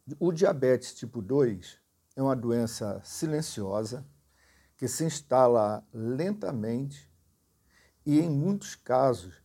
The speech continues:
sem dar sinais evidentes.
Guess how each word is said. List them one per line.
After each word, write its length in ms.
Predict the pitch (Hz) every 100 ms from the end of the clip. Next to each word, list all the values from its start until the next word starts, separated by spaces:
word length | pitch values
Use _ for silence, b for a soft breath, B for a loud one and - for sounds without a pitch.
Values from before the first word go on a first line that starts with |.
| _
sem 400 | - - 151 170
dar 520 | 120 127 127 139 156 _ _ _ _
sinais 800 | - 160 147 117 123 123 117 - _ -
evidentes. 800 | 127 147 139 104 92 - -